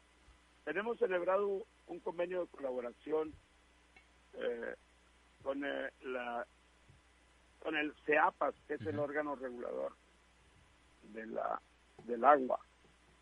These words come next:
Speaker 1: en, en el estado. Y queremos, eh, aprovechar la oportunidad para mandar un mensaje a la comunidad sinaloense de que con es-, con este proyecto para el veintitrés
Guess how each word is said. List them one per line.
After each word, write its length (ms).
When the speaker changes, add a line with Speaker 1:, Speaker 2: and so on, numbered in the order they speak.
Speaker 1:
en, 140
en 160
el 160
estado. 680
Y 320
queremos, 420
eh, 380
aprovechar 680
la 100
oportunidad 560
para 260
mandar 320
un 100
mensaje 640
a 140
la 380
comunidad 440
sinaloense 580
de 140
que 160
con 180
es-, 120
con 160
este 320
proyecto 500
para 200
el 60
veintitrés 600